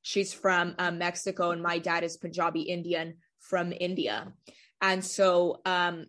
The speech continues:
growing up, that was always kind of like a little fun fact that I would tell people when they would ask me, but, um, there's a very dark truth to that as well. And so right now, predominantly, and it has,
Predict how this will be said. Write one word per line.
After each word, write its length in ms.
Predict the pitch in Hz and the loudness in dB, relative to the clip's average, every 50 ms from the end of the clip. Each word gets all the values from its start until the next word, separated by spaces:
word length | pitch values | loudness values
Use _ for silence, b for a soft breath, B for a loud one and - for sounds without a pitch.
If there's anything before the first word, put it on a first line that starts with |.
| _ - 180 | _ -16 -8
growing 460 | - 185 190 190 202 220 226 220 202 | 0 2 2 2 4 2 0 0 0
up, 320 | 190 185 185 180 180 - 180 | 2 2 2 0 -2 -2 0
that 160 | 190 185 170 | 0 2 4
was 180 | 190 196 185 - | 2 2 2 2
always 300 | - 190 185 196 196 - | 2 2 2 0 -2 -4
kind 180 | - 202 196 202 | -4 -4 -2 0
of 40 | 196 | 0
like 180 | 190 180 185 - | 0 0 0 0
a 40 | 185 | 0
little 280 | 185 196 196 196 196 | 2 2 2 2 0
fun 280 | 190 - - 190 185 190 | 0 -2 -2 -2 -2 -2
fact 360 | 190 - 190 175 170 180 175 | -2 2 2 4 4 2 0
that 80 | - 185 | 0 0
I 120 | 175 170 | 2 2
would 200 | 175 180 190 185 | 2 0 -2 -4
tell 220 | - - 180 175 175 | -2 0 0 0 0
people 320 | - 190 180 185 185 180 | -2 -6 -4 -2 -2 0
when 160 | 175 175 170 | 0 0 0
they 100 | 165 175 | 0 0
would 160 | 165 170 175 - - | 0 0 -2 -2 0
ask 320 | 175 175 190 208 - - | 0 0 0 -2 -4 -6
me, 140 | 185 175 175 | -6 -4 -4
but, 320 | 165 180 180 170 170 - - b b b b b b b b b b - | -2 0 2 2 2 0 -2 b b b b b b b b b b 2
um, 360 | 196 196 190 180 175 160 - - _ - | 4 4 4 4 2 0 -4 -10 _ -4
there's 280 | 170 202 208 220 208 | 0 2 2 2 0
a 60 | 226 | 0
very 260 | 208 226 233 262 302 262 | 0 2 2 2 2 0
dark 380 | 190 175 202 196 190 - - - | 0 4 4 4 4 2 0 -8
truth 440 | - - - 196 196 190 190 - - | -12 -4 0 2 2 2 0 -4 -12
to 140 | - - 185 | -12 -8 -6
that 180 | 165 160 165 | -4 -2 -2
as 240 | 160 156 151 156 - | -2 -2 -4 -6 -4
well. 480 | 165 160 151 160 156 143 - - - _ _ - | -2 0 2 2 2 0 -2 -4 -8 _ _ -4
And 160 | 196 190 190 | -4 -2 -4
so 400 | - - 202 190 185 180 180 - 170 | -2 2 4 6 6 6 4 2 -2
right 300 | 175 190 202 226 262 233 | 0 2 2 2 0 0
now, 260 | 226 214 202 202 202 | 2 4 4 4 4
predominantly, 1120 | 202 - - 190 170 156 180 175 180 190 196 190 180 180 170 - - 175 165 165 165 - - | 2 -2 -6 -8 -6 0 2 2 2 2 2 -2 -2 -2 -4 -2 -2 -2 0 0 -2 -2 -2
and 140 | 185 185 190 | -2 0 0
it 160 | 196 196 - | 0 0 0
has, 320 | 185 202 214 190 175 - | -2 -2 -4 -4 -4 -8